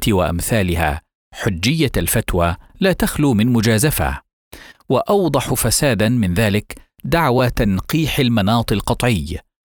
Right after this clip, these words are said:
وأما قوله: "إذا حكم بحكمنا"، لو سلم إشعاره بإلغاء احتمال الخلاف، فإنما هو في باب الحكومة،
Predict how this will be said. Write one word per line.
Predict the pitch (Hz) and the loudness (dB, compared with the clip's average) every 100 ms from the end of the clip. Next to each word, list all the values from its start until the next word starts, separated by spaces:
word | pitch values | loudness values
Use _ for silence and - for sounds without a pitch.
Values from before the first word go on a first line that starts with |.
| _ | _
وأما | - 107 90 | 0 2 2
قوله: | 85 131 104 98 135 - _ | 0 0 2 0 -2 -8 _
"إذا | 113 87 80 73 | -2 0 0 -2
حكم | - 131 120 92 | -2 -2 0 0
بحكمنا"، | 87 - 107 127 110 104 143 - - - - | -2 -4 -4 0 0 0 -2 -10 -20 -8 0
لو | 160 156 156 | 2 2 0
سلم | - 220 180 135 - | 0 2 2 2 0
إشعاره | 98 - 120 147 180 160 95 82 76 - | 0 0 2 2 2 2 0 -2 -4 -4
بإلغاء | 117 117 113 101 107 98 | 0 0 2 2 2 0
احتمال | - 113 104 85 | -2 0 0 0
الخلاف، | 82 - 95 98 170 - - - _ | -2 -2 0 0 0 -4 -10 -20 _
فإنما | - 240 185 123 110 | -2 0 2 2 2
هو | 113 | 0
في | 104 101 | 0 0
باب | 98 95 | 0 0
الحكومة، | 90 - - 196 73 76 | -2 -4 -2 -2 -2 -4